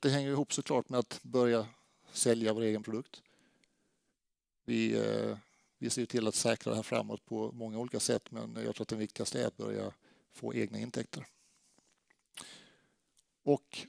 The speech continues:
fortsätta transformationen. Vi är ju ett bolag under stark transformation. Vi går från att vara ett enproduktsbolag,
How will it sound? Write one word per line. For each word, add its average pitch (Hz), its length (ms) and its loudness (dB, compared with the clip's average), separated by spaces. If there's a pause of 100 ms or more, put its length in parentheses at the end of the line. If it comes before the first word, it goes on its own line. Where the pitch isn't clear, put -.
fortsätta 160 600 4
transformationen. 135 920 0 (400)
Vi 127 200 2
är 143 120 10
ju 165 180 6
ett - 120 -4
bolag 123 340 0
under 113 240 -4
stark 113 300 0
transformation. 117 640 -4
Vi 120 100 -2
går 123 240 -4
från 131 160 -10
att 123 60 -8
vara 113 200 0
ett - 160 -10 (400)
enproduktsbolag, 123 1600 0